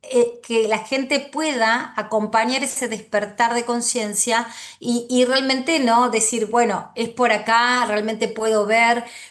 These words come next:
Co-, ¿cómo crees que, mm, se puede acompañar ese, ese tocar del soberano? Porque en realidad digo el soberano porque cada uno luego es libre de elegir por qué camino transitar, ¿no?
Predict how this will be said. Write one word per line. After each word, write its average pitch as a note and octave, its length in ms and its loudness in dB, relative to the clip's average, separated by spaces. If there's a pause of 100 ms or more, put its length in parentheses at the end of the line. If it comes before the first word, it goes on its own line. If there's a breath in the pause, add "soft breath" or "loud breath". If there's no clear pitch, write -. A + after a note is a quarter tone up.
Co-, C4 220 -6
¿cómo F#4+ 280 0
crees D4+ 380 2
que, A3 880 0
mm, - 140 -20
se B3 200 2
puede D4 220 2
acompañar B3 640 0
ese, B3 500 -2
ese - 220 0
tocar B3+ 640 -4 (200)
del G#3 320 0
soberano? G#3+ 760 0
Porque G#3+ 200 -4
en A#3 100 0
realidad C#4 320 2
digo C#4 200 2
el C#4 80 2
soberano C#4+ 460 0
porque A#3+ 280 -6
cada B3+ 280 2
uno D4 220 2
luego B3+ 360 2 (220)
es B3 220 0 (180 loud breath)
libre C#4 480 0
de G#3 100 0
elegir C#4 640 -2 (280 loud breath)
por G#3+ 180 0
qué C4+ 160 -4
camino A#3+ 480 0
transitar, F#3+ 960 0
¿no? C#4 300 2